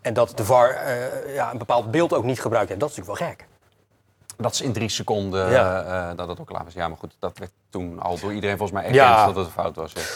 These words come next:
Speaker 1: Goed, jongens. Eh, jij speelde dus tegen Sparta vorige week. Gelijkspel. Wat moet er bij Sparta beter?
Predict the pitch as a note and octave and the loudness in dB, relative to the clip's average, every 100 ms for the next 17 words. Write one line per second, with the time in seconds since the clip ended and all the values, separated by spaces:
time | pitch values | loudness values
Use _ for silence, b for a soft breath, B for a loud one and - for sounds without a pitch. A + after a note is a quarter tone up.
0 | B G#3+ F3 F3 F3+ F#3 F3+ F3+ F#3+ G#3 | B 4 8 8 6 4 4 4 4 4
1 | C#4+ A3+ D#3 F3 D#3 B2+ A#2+ A2 G#2+ G2+ | 8 6 6 4 4 4 4 4 4 2
2 | C3+ A2+ C#3 E3+ D3+ B2 A2+ A2+ E3 - | 0 0 -2 -2 0 0 0 0 -2 -4
3 | _ _ _ _ - G2 - C3 D#3 A3+ | _ _ _ _ -6 -6 0 0 0 -4
4 | _ - - E3+ G#3 F#3 F3+ - - B2+ | _ -10 -2 0 0 2 2 2 -2 0
5 | A2 G#2+ C4+ | 0 -2 -6